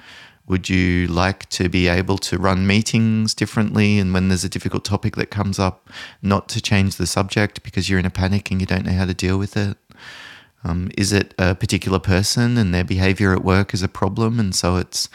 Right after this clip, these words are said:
finding a way to performance management, to performance manage them? When we spend a moment just thinking about what are we actually wanting here, what do we need, what's our goal, it also helps us to start to develop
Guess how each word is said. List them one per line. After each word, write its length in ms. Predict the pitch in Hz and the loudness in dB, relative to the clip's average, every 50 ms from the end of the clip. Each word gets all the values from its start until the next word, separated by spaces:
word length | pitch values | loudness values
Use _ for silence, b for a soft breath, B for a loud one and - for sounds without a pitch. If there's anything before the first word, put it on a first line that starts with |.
| B B B B B | B B B B B
finding 400 | - - - 104 98 101 95 92 | -6 2 4 4 6 6 4 4
a 60 | 92 | 4
way 220 | 90 92 92 98 | 4 4 4 2
to 180 | 92 - - 98 | 0 0 -2 -2
performance 520 | - 101 - - 95 95 92 92 95 - | -2 -4 -4 -2 -2 0 0 0 -2 -2
management, 540 | - 104 87 87 92 - - 90 87 90 - _ _ _ _ - _ - | -2 0 0 0 -2 -2 -2 -4 -4 -4 -6 _ _ _ _ -20 _ -6
to 160 | - - 101 | 0 0 0
performance 520 | 87 - - 90 - 98 90 92 92 - - | 0 0 -4 -2 0 2 2 2 0 0 0
manage 320 | 90 90 92 87 85 - | 0 2 2 0 -2 -2
them? 400 | - 85 85 92 107 127 151 147 _ B B B B B B B B B B B | -2 -2 0 0 -2 -4 -6 -8 _ B B B B B B B B B B B
When 180 | 101 113 120 | 0 4 4
we 80 | 120 123 | 4 4
spend 280 | - - - 139 175 | 4 2 2 2 2
a 60 | 202 214 | 2 2
moment 340 | 175 143 123 117 113 98 | 2 2 2 2 0 0
just 220 | - - 113 107 - | 0 -2 -2 -2 -4
thinking 420 | - - 120 127 135 - 165 135 | -2 -2 -2 -2 -2 -2 -2 -2
about 340 | 123 101 - 90 87 - - | -2 0 0 0 0 0 0
what 240 | - 110 127 - - - | 0 0 0 -2 -4 -4
are 60 | 127 | 0
we 120 | 131 147 143 | 0 0 0
actually 340 | 123 - - - 92 92 | 0 -2 -4 -2 -2 0
wanting 440 | 95 87 92 95 110 117 - 101 95 | 0 2 2 0 0 0 -2 -2 -2
here, 240 | 87 82 80 80 80 | 0 0 0 0 -2
what 140 | 87 104 - | -4 -4 -4
do 80 | - | -2
we 80 | 104 104 | -2 0
need, 360 | 95 90 85 85 87 90 87 | 2 2 2 2 0 -2 -2
what's 220 | 95 104 - - - | -4 -6 -6 -4 -6
our 80 | 131 | -4
goal, 580 | 101 - 87 92 101 95 85 85 85 90 101 - B B B B B B B B B B B B _ - | -4 -2 0 0 2 0 0 -2 -4 -6 -8 -10 B B B B B B B B B B B B _ -2
it 220 | 110 107 - _ _ - | -2 -2 -2 _ _ 0
also 300 | 123 139 - - 269 262 | 0 0 2 2 2 2
helps 480 | 269 240 208 175 147 120 - - - | 2 2 2 2 0 0 2 0 0
us 140 | 117 110 - - | 0 0 -2 -2
to 120 | - - | -2 -2
start 340 | 98 - - 110 117 - - | -2 0 0 0 0 0 -2
to 100 | - 131 | -6 -4
develop 520 | 120 117 101 104 95 92 95 85 - _ | -4 -2 0 2 2 2 2 0 -2 _